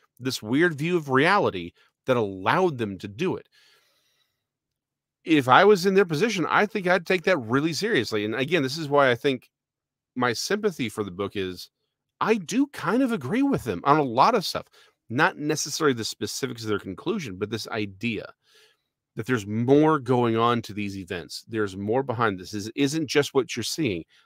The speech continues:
I agree with that. Again, I disagree with the conclusion, but I agree with that concept. And I think if we're all being honest with ourselves, yeah, we have to agree with, with a lot of what's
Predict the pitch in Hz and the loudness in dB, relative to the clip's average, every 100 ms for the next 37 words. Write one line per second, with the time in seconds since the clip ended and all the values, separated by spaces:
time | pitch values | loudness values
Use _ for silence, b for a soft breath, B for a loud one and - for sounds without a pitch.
0 | _ _ 113 208 208 113 139 202 107 - | _ _ 6 8 6 2 0 0 -2 -6
1 | - _ 98 - - - - 92 85 98 | -14 _ -8 -8 -10 -12 -8 -8 -10 -14
2 | 90 - 214 123 90 101 98 95 92 143 | -4 0 0 0 -6 -4 -2 -2 -4 -2
3 | 180 131 101 90 - 170 160 - - b | -2 -2 -6 -4 0 0 -2 -8 -12 b
4 | b b b b _ _ 151 139 160 233 | b b b b _ _ 4 4 4 2
5 | 151 147 147 131 107 139 226 - 107 104 | 8 8 8 6 4 4 2 -2 -2 0
6 | 117 107 104 98 - _ _ _ _ _ | 2 2 2 -4 -12 _ _ _ _ _
7 | _ - - 90 95 139 208 - - _ | _ -20 -18 -10 -2 2 2 2 -2 _
8 | _ - 131 123 151 196 - 123 98 95 | _ -4 -2 2 4 2 2 -2 0 -4
9 | 87 - 127 - 123 104 110 143 120 113 | -4 -8 -4 -4 -2 2 4 4 0 -4
10 | - | -6